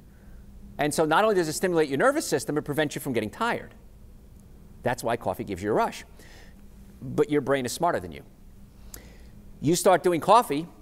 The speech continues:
blocking up the adenosine receptor sites, the brain says, "Wait a minute, I gotta rest. What can I do? I'm gonna produce more adenosine receptor sites."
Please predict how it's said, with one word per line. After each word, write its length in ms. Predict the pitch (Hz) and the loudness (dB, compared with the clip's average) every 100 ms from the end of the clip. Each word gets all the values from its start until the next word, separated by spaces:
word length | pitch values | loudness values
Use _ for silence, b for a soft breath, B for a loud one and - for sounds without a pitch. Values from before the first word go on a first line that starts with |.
| - | -2
blocking 300 | 139 151 170 | 0 2 0
up 60 | |
the 120 | 156 131 | 0 0
adenosine 240 | 151 131 | 0 0
receptor 340 | 117 214 - | 2 2 2
sites, 440 | 185 147 135 - - | 2 4 4 2 -8
the 100 | 117 | -4
brain 300 | 131 156 170 | 0 2 2
says, 220 | - 127 | 0 4
"Wait 140 | 156 | 4
a 40 | 127 | 4
minute, 200 | 90 - - - - - - - | 0 -10 -20 -20 -20 -20 -20 -2
I 120 | 160 196 | 4 6
gotta 160 | 160 | 6
rest. 420 | 135 180 - - - - - - - - | 6 4 2 -12 -20 -20 -20 -20 -16 -4
What 120 | 123 | 0
can 100 | 147 | 0
I 60 | |
do? 200 | 123 226 | 2 4
I'm 100 | 185 | 4
gonna 120 | 143 170 | 2 -2
produce 340 | 165 180 156 | -2 -4 0
more 240 | 170 254 | 4 6
adenosine 320 | 240 180 160 185 | 6 2 0 -4
receptor 360 | 180 254 269 | 0 0 0
sites." 460 | - 107 - - | 0 -2 -2 -10